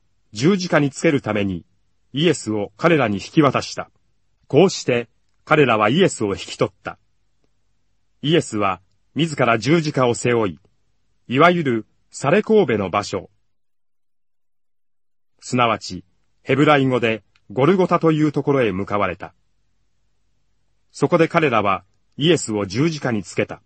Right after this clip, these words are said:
また、イエスと一緒に他の二人をも、イエスを真ん中にして両側に十字架につけた。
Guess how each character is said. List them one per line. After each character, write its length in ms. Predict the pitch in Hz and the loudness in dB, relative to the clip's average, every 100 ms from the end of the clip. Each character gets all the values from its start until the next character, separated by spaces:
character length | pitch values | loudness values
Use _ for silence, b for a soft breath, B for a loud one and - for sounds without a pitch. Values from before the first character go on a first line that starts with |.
| _ _ _ _ _ _ _ _ _ _ _ | _ _ _ _ _ _ _ _ _ _ _
ま 140 | 117 120 | -4 0
た、 240 | 117 107 _ _ _ | 0 -2 _ _ _
イ 160 | - 170 | -6 -2
エ 60 | 208 | -2
ス 120 | - | -2
と 120 | 117 | -4
一 80 | 107 | -4
緒 240 | - 110 | -4 -6
に 140 | 104 98 | -4 -4
他 280 | 131 135 | -6 -2
の 120 | 202 190 | -2 -2
二 220 | - 180 | -2 -2
人 160 | 170 | 0
を 60 | 123 | -2
も、 200 | 95 85 _ _ _ _ _ - | -4 -10 _ _ _ _ _ -4
イ 140 | 156 | 0
エ 60 | 180 | 0
ス 160 | - | 0
を 120 | 120 | -2
真 120 | 110 127 | 2 0
ん 40 | |
中 180 | 143 131 | 0 -2
に 140 | 120 | -2
し 100 | 110 | -4
て 160 | - 107 | -4 -2
両 240 | 110 143 | 2 2
側 240 | 151 139 127 | 2 0 0
に 240 | 117 113 - | -2 -6 -8
十 240 | 101 131 | -2 -2
字 120 | 123 | -2
架 100 | 117 | -6
に 120 | 104 | -6
つ 120 | 90 - | -8 -6
け 120 | 95 | -8
た。 160 | 78 | -8